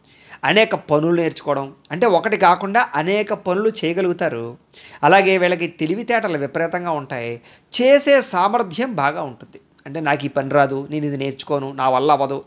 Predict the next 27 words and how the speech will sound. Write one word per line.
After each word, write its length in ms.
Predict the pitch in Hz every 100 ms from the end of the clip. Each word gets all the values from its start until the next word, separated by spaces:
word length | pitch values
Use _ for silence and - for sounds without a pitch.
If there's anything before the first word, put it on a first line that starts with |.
| 175
ఈ 60 |
పదాలు 380 | 185 156 156 208
వీళ్ళ 160 | 190 156
దగ్గర 280 | 147 165 127
రావు. 260 | 135 - - _ _ _ _ _ _ 147
ఏదైనా 360 | 175 220 247
సరే, 340 | 220 226 165 -
"ఆ, 180 | 170 262 190
చేస్తాను, 420 | 170 175 262 127 - -
చూస్తాను, 400 | 165 170 226 139 - _ _ _
నేర్చుకుంటాను", 580 | 156 190 - 233 208 127 - -
ఇలాంటి 260 | 277 311
లక్షణాలు 380 | 151 - 151 127
ఉంటాయి. 220 | 110 - _ _ _ _ - - _ - -
అందుకనే 340 | 143 214 262 247
వీళ్ళలో 520 | 202 220 185 151 147
వ్యాపార 720 | 127 131 135 180 247 226 208
సమర్థత 580 | - 160 156 139 113 240
ఎక్కువ, 300 | 208 - 131 _ _ _ _
అంటే 140 | 131 202
వ్యాపారాలకు 680 | 160 131 147 170 170 170 -
కావాల్సిందే 560 | 156 156 143 147 180
స్పోర్టివ్నెస్, 800 | 254 - 180 175 175 139 113 - - _ - - - - -
అది 200 | 147 185
విపరీతంగా 840 | 139 139 190 175 160 165 160 180
వీళ్ళలో 340 | 214 151 147 147
ఉంటుంది. 360 | 110 110 -